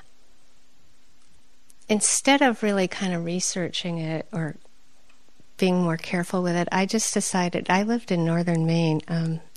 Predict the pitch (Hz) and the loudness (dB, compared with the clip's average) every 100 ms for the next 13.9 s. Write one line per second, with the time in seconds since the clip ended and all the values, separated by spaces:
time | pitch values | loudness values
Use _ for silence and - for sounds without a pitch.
0 | - 190 - - - - - 185 - 196 | 0 2 4 4 4 -2 -2 -2 0 0
1 | 185 - - - - 220 226 262 - 254 | 0 0 -2 -4 4 8 8 8 6 6
2 | 247 285 339 - 294 262 240 226 214 185 | 8 8 6 6 8 8 6 4 4 2
3 | 180 - - - - - - - 226 226 | 0 -4 -16 -16 -16 -14 -4 0 4 4
4 | 214 - 240 226 214 214 202 208 208 196 | 2 2 2 2 2 2 2 4 4 2
5 | - - - 190 190 - - 185 - 233 | 0 -6 -4 0 0 0 0 0 4 4
6 | 254 277 - 190 - 185 185 180 170 180 | 6 4 4 2 4 2 4 2 2 2
7 | 160 - - - 180 190 - - 160 165 | 2 0 -6 0 4 4 2 0 0 0
8 | 180 - 180 - 180 190 196 190 190 208 | -2 4 4 6 6 6 6 6 4 2
9 | 208 - - 175 175 175 175 - - 214 | 2 -2 0 0 2 0 0 -2 0 2
10 | 202 214 - 254 226 180 185 185 196 175 | 2 0 0 2 4 4 2 2 4 4
11 | 175 190 185 - - - - 247 262 269 | 4 2 2 -2 -8 -8 6 10 12 12
12 | 240 190 185 - - - 175 233 247 311 | 10 10 8 6 6 8 12 12 12 12
13 | - 233 202 208 196 190 185 180 | 12 12 12 10 10 10 10 8